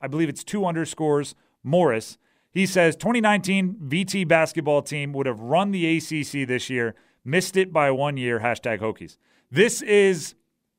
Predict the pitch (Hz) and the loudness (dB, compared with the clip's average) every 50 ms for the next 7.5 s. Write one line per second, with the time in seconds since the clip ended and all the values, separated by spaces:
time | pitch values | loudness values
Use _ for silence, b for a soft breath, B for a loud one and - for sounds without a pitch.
0 | _ _ _ _ _ _ _ _ _ _ _ - 143 190 208 214 180 180 185 175 | _ _ _ _ _ _ _ _ _ _ _ -2 2 2 2 4 4 2 2 2
1 | 165 - 190 185 170 180 165 - 165 160 156 151 147 147 143 139 135 127 107 117 | 2 4 4 4 4 2 0 -2 -2 0 0 0 0 0 0 0 0 -2 -2 -6
2 | 117 104 - - 117 98 85 - - - - _ _ _ _ _ _ - 110 123 | -10 -10 -8 -6 -6 -6 -6 -8 -16 -20 -20 _ _ _ _ _ _ -4 0 2
3 | 139 151 - - 156 165 180 185 175 175 170 165 156 - - _ - 208 226 240 | 2 2 0 -2 -2 0 0 0 2 2 2 0 0 -2 -4 _ 0 0 0 0
4 | 240 190 226 220 220 214 214 _ _ _ _ _ _ - 180 165 160 170 170 170 | 0 2 4 4 4 4 2 _ _ _ _ _ _ -6 -4 -4 -2 -2 -2 -2
5 | 165 170 170 165 165 165 165 165 147 - - - 147 143 135 135 156 147 127 131 | -2 -4 -4 -4 -4 -4 -4 -6 -10 -12 -6 0 0 0 0 0 -2 -4 0 0
6 | 147 143 151 147 131 127 135 - - 170 190 202 175 208 202 185 190 - 170 151 | 0 0 -2 -4 -8 -8 -8 -4 0 0 0 0 0 -2 -4 -4 -4 -4 -4 -2
7 | 147 139 - 123 113 113 107 - - | -2 -4 -4 -4 -4 -4 -4 -8 -14